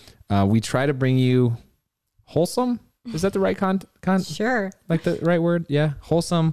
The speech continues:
Speaker 1: fun, real, you know, real life experiences.
Speaker 2: Yes.
Speaker 1: So today we are talking about working with your spouse, though.
Speaker 2: Uh, also, before we get started, there aren't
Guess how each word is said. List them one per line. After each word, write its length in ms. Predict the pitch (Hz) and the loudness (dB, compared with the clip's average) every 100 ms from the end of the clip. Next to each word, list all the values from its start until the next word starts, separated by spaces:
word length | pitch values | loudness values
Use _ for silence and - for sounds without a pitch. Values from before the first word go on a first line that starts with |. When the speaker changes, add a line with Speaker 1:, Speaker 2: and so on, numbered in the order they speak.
| - | -4
Speaker 1:
fun, 640 | - - 156 156 160 160 - - - - - | -16 -2 0 2 2 0 -2 -10 -18 -10 -2
real, 680 | 110 135 151 147 143 139 113 - _ _ - - _ _ _ _ _ - | 2 2 2 4 2 0 -4 -20 _ _ -20 -20 _ _ _ _ _ -4
you 140 | 127 | 0
know, 120 | 104 | 2
real 220 | 90 117 120 | 2 2 2
life 200 | 117 101 | 0 -4
experiences. 720 | - - 98 90 - 78 185 | -6 -2 -2 -2 -6 -8 -4
Speaker 2:
Yes. 280 | 180 87 | -2 -2
Speaker 1:
So 240 | 104 87 87 - _ _ _ _ _ _ - - _ _ _ | -2 -2 -4 -12 _ _ _ _ _ _ -16 -16 _ _ _
today 260 | 107 110 | -2 0
we 180 | 107 107 | 2 2
are 100 | 110 | 2
talking 280 | 110 104 95 | 0 -2 -2
about 200 | 90 87 | -2 -2
working 220 | 104 95 | -2 -4
with 120 | 85 | -6
your 80 | - | -6
spouse, 460 | - - - - - | -10 -10 -10 -14 -16
though. 200 | - - - _ 208 | -14 -14 -18 _ -4
Speaker 2:
Uh, 320 | 208 202 185 - | 0 0 -2 -2
also, 300 | 262 - 214 | -2 -2 -4
before 240 | 196 196 | -2 -2
we 60 | 185 | -2
get 100 | - | -4
started, 480 | 190 180 180 175 - | -4 -2 -2 -4 -6
there 220 | 202 202 - _ | -4 -4 -8 _
aren't 340 | 208 262 311 | -2 -2 -4